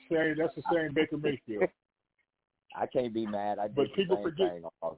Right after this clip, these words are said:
Speaker 2: Vegas
Speaker 1: people forget
Speaker 2: Boulevard.
Speaker 1: that. People forget that. People forget that Baker Mayfield wasn't this shining star as you want him, want him to be out of. He, I wish, I watched him in those Heisman. He does. He, they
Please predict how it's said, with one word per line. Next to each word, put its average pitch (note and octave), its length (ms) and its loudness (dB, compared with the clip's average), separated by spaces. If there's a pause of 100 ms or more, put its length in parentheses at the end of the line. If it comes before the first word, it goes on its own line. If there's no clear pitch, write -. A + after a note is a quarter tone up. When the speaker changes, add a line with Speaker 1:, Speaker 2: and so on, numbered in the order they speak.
Speaker 2:
Vegas E2+ 140 -4
Speaker 1:
people F#3 220 -4
forget F3 400 2
Speaker 2:
Boulevard. A#2+ 240 -2
Speaker 1:
that. - 100 -20
People F3+ 220 -4
forget D#3+ 400 0
that. G#2 180 -2 (680)
People G3 220 -4
forget F#3 320 4
that C3 140 -8
Baker D#3+ 320 -2
Mayfield C3 480 -2 (540)
wasn't E3+ 400 2
this D3+ 160 2 (220)
shining D#3 420 2 (140)
star D3 360 4
as A#2 80 -2
you A#2 220 -8
want B2 200 0
him, A#2+ 60 -10 (440)
want C#3+ 180 2
him C3 60 -2
to A#2+ 60 0
be B2+ 220 4
out C3+ 240 6
of. A#2 160 -2
He, F3 100 2 (420)
I G3 60 4
wish, G3+ 240 2 (160)
I F#3 60 6
watched F#3+ 360 0
him F#3 120 0
in F3 80 0
those E3+ 140 4 (100)
Heisman. E3 460 2 (600)
He E3+ 100 -2
does. F3+ 220 2 (140)
He, E3 240 0
they E3+ 120 4